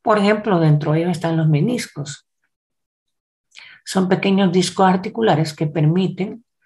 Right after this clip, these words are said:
que cuando ustedes caminan y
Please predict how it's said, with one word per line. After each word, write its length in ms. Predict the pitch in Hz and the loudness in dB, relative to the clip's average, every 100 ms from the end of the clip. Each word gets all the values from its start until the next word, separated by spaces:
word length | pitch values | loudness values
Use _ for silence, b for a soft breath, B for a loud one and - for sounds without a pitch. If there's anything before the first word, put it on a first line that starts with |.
| b b b - | b b b -8
que 180 | 160 151 | -6 0
cuando 320 | 151 151 147 | 2 2 2
ustedes 420 | 147 156 156 156 | -2 -2 -2 -2
caminan 720 | - 214 220 147 147 170 156 _ _ b b b _ _ _ | -6 -2 0 2 2 0 -4 _ _ b b b _ _ _
y 500 | 180 175 185 - - | 0 2 2 -2 -14